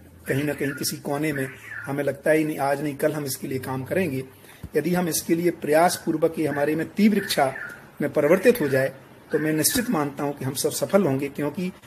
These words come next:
फिर उसको पाए बिना हम तृप्त नहीं हो पाएंगे। उस, उसके पाने के क्रम में अपनी जागृति भी सुनिश्चित होगी और हम दूसरों के लिए भी जागृति के लिए सहयोगी हो पाएंगे और अपने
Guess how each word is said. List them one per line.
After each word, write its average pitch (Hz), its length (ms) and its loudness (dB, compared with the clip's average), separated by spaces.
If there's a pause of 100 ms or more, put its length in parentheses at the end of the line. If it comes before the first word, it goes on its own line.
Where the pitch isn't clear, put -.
(180)
फिर 240 160 6
उसको 196 300 4
पाए 147 320 6
बिना 143 180 -2
हम 135 180 -4
तृप्त - 340 -10
नहीं 160 180 2
हो 151 100 0
पाएंगे। 131 420 -10 (380)
उस, - 240 -6
उसके - 360 -2
पाने 156 440 -2
के 170 140 -2
क्रम 170 260 0
में 202 220 0
अपनी 165 280 -6
जागृति 139 460 -2
भी 180 80 -6
सुनिश्चित - 460 -8
होगी 185 260 -2 (360)
और 226 140 -2
हम 202 140 -2
दूसरों 160 400 -4
के 156 120 -8
लिए 139 200 -8
भी 160 140 -10
जागृति 135 480 -6
के 135 120 -8
लिए 139 200 -8
सहयोगी 151 460 -2
हो 151 120 0
पाएंगे 139 460 -10 (880)
और 147 140 0
अपने 151 540 2